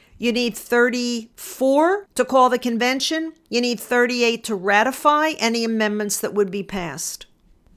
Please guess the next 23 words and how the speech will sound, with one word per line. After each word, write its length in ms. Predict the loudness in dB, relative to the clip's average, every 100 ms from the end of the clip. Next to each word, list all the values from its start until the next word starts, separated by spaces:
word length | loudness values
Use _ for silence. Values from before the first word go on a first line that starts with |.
| _ _ _
At 160 | -2 -2
forty, 540 | -4 0 2 2 0
we're 200 | 2 2
there. 440 | 4 2 0 -4 -14 _ _ -20 -20 -6
We're 220 | -2 0
there. 400 | 0 0 -4 -14 _ _ _ _ _ _ _ _ _ -6
I 80 | -4
think 340 | -2 -2 0 0
it 120 | 2
is 320 | 4 2 0
the 80 | -2
most, 540 | 0 0 0 -2 -4 -12 -20 _ -14
it's 180 | -6 -2
certainly 640 | 2 2 2 0 -2 0
the 140 | 0
most 640 | 0 0 0 -2 -6 -10 -10
legal, 640 | -4 -2 0 0 0 -6 _ _ _ _ -4
the 60 |
most 260 | 0 0 0
constitutional, 1200 | 0 0 0 -4 -2 -2 -2 -2 0 0 -2 -8 _ _ -4
the 80 | 0
most 360 | 2 2 0
nonviolent, 880 | 0 2 2 0 2 2 2 -2 -6